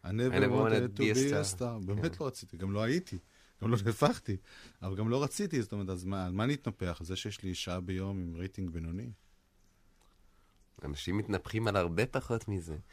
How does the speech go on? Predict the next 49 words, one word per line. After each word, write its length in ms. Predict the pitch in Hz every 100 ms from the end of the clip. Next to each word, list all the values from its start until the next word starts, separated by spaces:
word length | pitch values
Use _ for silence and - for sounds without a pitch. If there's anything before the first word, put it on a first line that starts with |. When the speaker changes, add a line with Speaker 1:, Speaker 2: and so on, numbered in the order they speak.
| -
Speaker 1:
כן. 60 | 101
Speaker 2:
אני 240 | 95 107 98
עכשיו 280 | - 98
מבין. 340 | 90 90 87 85
Speaker 1:
אני 60 |
Speaker 2:
תוך, 100 | 104
Speaker 1:
עובד 140 | 120 127
Speaker 2:
תוך 80 | 147
Speaker 1:
על 60 |
Speaker 2:
ש-, 40 | -
Speaker 1:
כולם, 240 | 151 143
אני 120 | 120
מתנפח 380 | 120 113 110 127
באופן 280 | 120 117 131
גופני, 440 | 107 - 101 110
אני 100 | 95 90
Speaker 2:
תוך 180 | 120 117
Speaker 1:
משמין. 200 | 107 -
Speaker 2:
ש-, 200 | 90 -
תוך 200 | 113 -
ש-, 100 | - 104 92 90 92
<laughs> 340 | - 90 92 -
תוך 180 | 120 -
שענית, 420 | 113 107 110 -
אני 180 | 87 85
תפסתי 500 | 85 - 80 - 78
בעצם. 260 | 69 - 73 - -
כי 80 | -
אתה 140 | 101 107
נשארת, 400 | 104 110 117 127
אתה 380 | - - 101
אוהב 220 | 104 113 113
מוזיקה. 400 | 117 - 92 85 - _ _ 92
אתה 140 | 104
פשוט 300 | 110 - 131
יודע 320 | 113 120 123
שבעצם 420 | - 90 98 104
הדבר 300 | 92 87 92
עצמו 540 | 104 - 98 90 90 87 87
הוא 120 | 92 85
השירים 440 | - 101 101 104
היפים 340 | 92 87 92
Speaker 1:
נכון. 200 | 92 -
Speaker 2:
שהאומנים 600 | 98 95 - 101 101 107
מייצרים. 500 | 104 95 - 87 85 92
Speaker 1:
אני 160 | 110
מרגיש 360 | 135 135 127 139
שאני 180 | 127 110
כלי, 280 | - 104